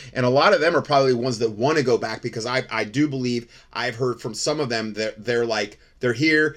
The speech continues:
they're like a fish out of water, they're away from their family, they're, and, and these are more probably the good ones. "Hey,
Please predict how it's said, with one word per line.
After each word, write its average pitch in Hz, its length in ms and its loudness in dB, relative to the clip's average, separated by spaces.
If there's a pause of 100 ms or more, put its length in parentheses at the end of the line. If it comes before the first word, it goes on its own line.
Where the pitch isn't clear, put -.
(100)
they're 127 100 -2
like 117 140 0
a 113 60 -6
fish 147 260 -4
out 135 160 2
of 117 80 2
water, 131 460 -2 (160)
they're 117 100 0
away 123 220 2
from 131 160 -6
their 117 80 -4
family, 135 520 -2 (120)
they're, 120 160 -2
and, 135 160 -2
and 147 160 -6
these 190 180 0
are 160 80 4
more 143 160 2
probably 131 280 2
the 98 100 -8
good 135 320 4
ones. 165 400 0 (180)
"Hey, 214 300 2